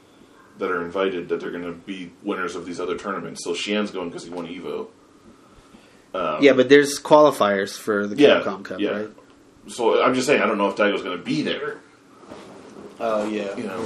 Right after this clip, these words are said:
Speaker 1: he, he may or may not make it into that.
Speaker 2: Uh, Mad Cat's gotta be smart enough to get their shit all up in
Speaker 1: Yeah.
Speaker 2: Cat-
Speaker 1: And I have no idea if,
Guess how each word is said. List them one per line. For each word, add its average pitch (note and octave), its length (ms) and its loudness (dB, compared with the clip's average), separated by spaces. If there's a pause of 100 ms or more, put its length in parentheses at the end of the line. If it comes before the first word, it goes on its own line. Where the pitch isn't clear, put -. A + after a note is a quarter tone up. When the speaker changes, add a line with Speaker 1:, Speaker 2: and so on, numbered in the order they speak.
(200)
Speaker 1:
he, A2+ 140 -6
he G#2 240 -10
may G#2+ 160 0
or - 60 -6
may F#2+ 120 -6
not F2+ 240 -8
make F#2+ 180 -12
it F2+ 60 -10
into A#2+ 200 -4
that. - 260 -10 (320)
Speaker 2:
Uh, G2 220 -6
Mad A#2 260 -4
Cat's F#2+ 300 -8
gotta F#2+ 240 -6
be F2+ 260 -12
smart G2 440 -12
enough E2 240 -16
to F#2 100 -16
get F#2 280 -10 (1000)
their F2 140 -10
shit - 240 -14
all B1+ 220 -12
up - 160 -16
in C2+ 220 -20 (220)
Speaker 1:
Yeah. - 60 -16 (140)
Speaker 2:
Cat- - 100 -10
Speaker 1:
And A2 100 4
I A#2 160 8
have G#2+ 160 4
no G#2+ 180 4
idea F#2+ 320 0
if, E2+ 160 -12